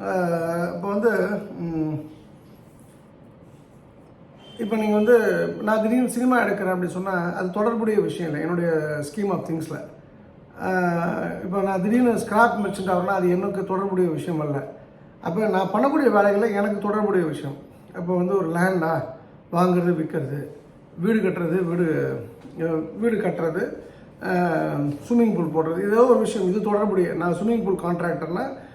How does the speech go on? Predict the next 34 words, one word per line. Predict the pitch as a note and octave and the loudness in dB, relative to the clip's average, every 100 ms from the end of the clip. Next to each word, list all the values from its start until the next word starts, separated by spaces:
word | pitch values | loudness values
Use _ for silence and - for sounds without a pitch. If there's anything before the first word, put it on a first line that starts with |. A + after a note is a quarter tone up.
| - | -12
எனக்கு | - G3+ F#3+ | -4 0 0
ஒரு | |
ஃப்ரெண்ட் | F3 G3+ G3+ | 0 -2 0
இருக்கார், | F3 E3+ D#3 | -2 0 0
ஈசிஆர்ல | F3+ E3+ D#3 D3+ | 0 0 0 0
ராமுன்னு | D3+ E3+ E3+ E3 | 2 2 2 0
இருக்கார், | C#3+ C#3 C#3+ - | -2 -4 -6 -4
அவரை | F3+ F#3+ | 0 0
கூப்பிட்டு | F#3 G3 G#3+ G#3+ G#3+ - - | 0 -2 -2 -4 -6 -14 -6
"நீ | F3+ | -2
பண்ணுப்பா" | F3 F#3 F#3 F#3 | 0 2 2 2
அப்படின்னு | F3+ F3+ F3+ | 2 0 -2
சொல்லிட்டு | F3+ E3 E3 | -2 -2 -2
போயிடலாம். | - C3+ - - - - - - - | -4 -6 -10 -16 -20 -20 -20 -12 -4
அப்போ | F#3+ A3+ | 0 2
அது | G#3+ | 2
என்-, | G#3 G#3 | 2 2
என்னோட | A3 G#3 G#3+ | 2 0 0
தொழிலுக்குள்ள | G#3+ A#3+ B3+ B3 A#3+ A3 | 2 4 4 2 4 4
வரக்கூடிய | F3+ D#3+ D#3 | 2 0 -2
விஷயம். | C3+ - C#3 - - - | -4 -8 -14 -16 -20 -10
அப்போ | F3 F3+ B3 | -6 -2 -2
தொடர்புடைய | B3+ A#3 D4 C#4+ C#4+ C4 | 2 2 4 2 2 0
விஷயத்தை | G#3+ G#3+ F#3 G3 | 0 -2 -2 -2
நீங்கள் | F#3 E3 | -2 -2
வந்து | E3 G3+ G#3 D#3+ C#3+ - - - F3 | -2 -2 0 0 -2 -8 -16 -6 4
கோலா | G#3 A#3 G#3 | 6 8 6
வச்சுன்னா | - E3+ G#3+ | 2 0 -2
அடையிறதுக்கு | E3+ G3 A#3 G#3 F#3 F#3 | 0 2 4 4 0 0
வந்து | F#3 G3+ D#3+ C3+ C#3 - - - | 0 0 0 -2 -4 -8 -10 -4
டைம் | G3+ A3 | 0 2
அதிகம் | E3+ F3 F#3 | 2 0 0
எடுக்காது. | C#3+ C#3 C3+ - - - - - - - - | -2 -4 -8 -10 -20 -20 -20 -20 -20 -20 -8
And, | G3 | -2